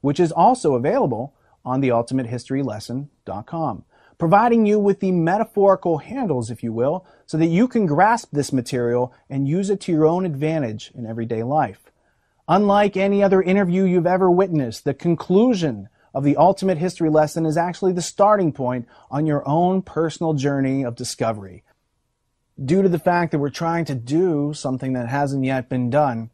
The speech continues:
I've edited each hour of this interview such that from the crack of the slate until the end of the tape, you're witnessing John in a natural and forthright representation of his presence,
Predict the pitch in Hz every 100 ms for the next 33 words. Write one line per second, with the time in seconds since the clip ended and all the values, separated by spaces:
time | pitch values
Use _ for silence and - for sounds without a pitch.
0 | _ _ _ - 156 170 170 180 180 170
1 | 147 175 175 175 165 165 160 143 - 156
2 | 165 143 170 160 165 160 - 160 - 165
3 | 156 - 165 175 185 170 - 180 190 190
4 | - 117 117 139 135 123 151 180 160 151
5 | 156 113 92 - _ _ _ 131 175 185
6 | 196 190 185 185 180 147 156 127 101 98
7 | - 120 123 127 147 165 190 185 175 120
8 | 113 _ 185 190 - 170 143 147 147 135
9 | 131 139 135 143 123 117 - 151 160 185
10 | -